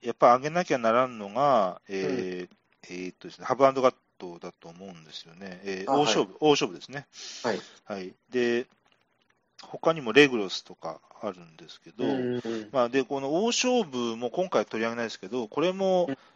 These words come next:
Speaker 1: ちょっと他にはない、
Speaker 2: うん。
Speaker 1: こう、仕組みを持ったゲームで、
Speaker 2: うん。
Speaker 1: あの、要するに、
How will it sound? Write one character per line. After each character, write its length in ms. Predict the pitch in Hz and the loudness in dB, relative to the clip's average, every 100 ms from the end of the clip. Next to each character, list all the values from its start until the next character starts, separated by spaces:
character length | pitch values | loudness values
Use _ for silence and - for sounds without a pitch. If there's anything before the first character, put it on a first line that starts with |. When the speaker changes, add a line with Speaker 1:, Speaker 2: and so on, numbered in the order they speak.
| _ | _
Speaker 1:
ち 60 | 151 | -2
ょ 80 | 139 | 0
っ 20 | |
と 60 | 110 | 0
他 280 | 135 156 | 2 4
に 140 | 151 151 | 4 2
は 120 | 127 | 2
な 180 | 117 120 | 4 4
い、 200 | 104 87 | 4 -2
Speaker 2:
う 20 | |
ん。 40 | - _ _ | -12 _ _
Speaker 1:
こ 640 | - 104 95 95 92 92 92 | -8 -6 -4 -4 -6 -6 -10
う、 160 | _ | _
仕 160 | - - | -4 -4
組 160 | 123 113 | -6 -8
み 60 | |
を 60 | 104 | -8
持 80 | 107 | -10
っ 40 | |
た 160 | - 90 | -10 -10
ゲ 160 | 98 | -8
ー 40 | 90 | -10
ム 100 | 82 | -4
で、 380 | 139 131 98 87 - - | 2 2 2 -4 -16 -10
Speaker 2:
う 60 | 147 | -4
ん。 320 | 135 117 101 - | -2 -2 -4 -4
Speaker 1:
あ 140 | 113 | -4
の、 80 | 110 | -4
要 100 | 117 | -6
す 140 | 131 127 | -8 -10
る 40 | |
に、 200 | 101 95 | -12 -14